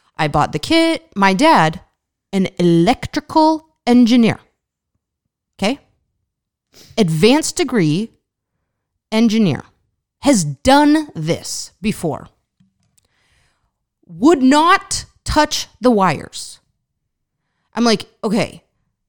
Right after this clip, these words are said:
nothing is plugged in and the breaker is off." And he wasn't gonna touch it. He's like, "I don't know, I don't know. I gotta get my voltmeter, but I left one of the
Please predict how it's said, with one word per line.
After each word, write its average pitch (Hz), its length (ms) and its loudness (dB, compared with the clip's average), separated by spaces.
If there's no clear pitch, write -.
nothing 220 540 0
is 330 140 -4
plugged 196 380 -4
in 156 360 -6
and 359 320 0
the 262 160 -2
breaker 240 480 0
is 143 160 -4
off." 113 480 -10
And 247 140 2
he 247 140 2
wasn't 220 380 2
gonna 208 160 -2
touch 302 200 -6
it. 294 60 -4
He's 190 120 -2
like, 170 160 -4
"I 175 100 -4
don't 202 100 -2
know, 233 240 2
I 180 120 -4
don't 190 100 -2
know. 233 140 2
I 180 120 -2
gotta 175 140 0
get 185 100 -2
my 202 100 0
voltmeter, 214 540 0
but 175 200 2
I 170 80 0
left 170 180 0
one 185 100 0
of 180 60 -2
the 180 220 -2